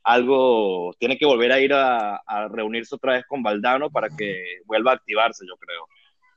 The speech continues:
Eh, eh, pero bueno, a nivel general, eh, apartando un poco las bromas, me parece que el Barcelona estuvo muy bien. Me parece que la, la táctica de Koeman, eh,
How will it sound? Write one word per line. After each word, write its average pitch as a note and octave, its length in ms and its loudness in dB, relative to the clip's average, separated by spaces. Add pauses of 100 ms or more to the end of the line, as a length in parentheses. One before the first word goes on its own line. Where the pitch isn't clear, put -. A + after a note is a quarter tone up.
(420)
Eh, F#2 240 2
eh, F2+ 460 0 (300)
pero G2+ 160 2
bueno, A#2+ 300 2
a G2+ 80 -2
nivel A2+ 280 0
general, C#3 580 2
eh, G2+ 240 -2
apartando G2 640 -6
un A2+ 60 -14
poco A#2+ 180 -4
las G2 120 -2
bromas, C3+ 480 -2
me A2+ 160 -12
parece G2 320 -10
que A2+ 100 -4
el G#2 60 0
Barcelona G#2 440 -2
estuvo A#2 260 -2
muy A#2 220 -4
bien. C3+ 320 -2 (400)
Me F#2+ 80 -6
parece G#2 340 0
que G#2+ 520 0
la, F#2+ 800 2
la G2+ 300 -4
táctica B2+ 460 0
de G#2 220 0
Koeman, C3+ 680 0
eh, G2 300 -6